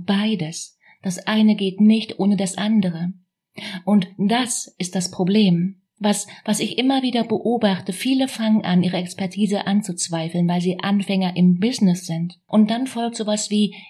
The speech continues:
ich zweifle mich und meine Fähigkeiten an, weil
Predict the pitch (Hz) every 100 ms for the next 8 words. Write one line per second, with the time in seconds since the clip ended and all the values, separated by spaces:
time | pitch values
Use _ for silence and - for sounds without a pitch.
0 | - 214 - 202 208 196 190 202 220 262
1 | 240 196 190 185 185 - 285 269 196 -
2 | 165 160 175 165 170 170 190 190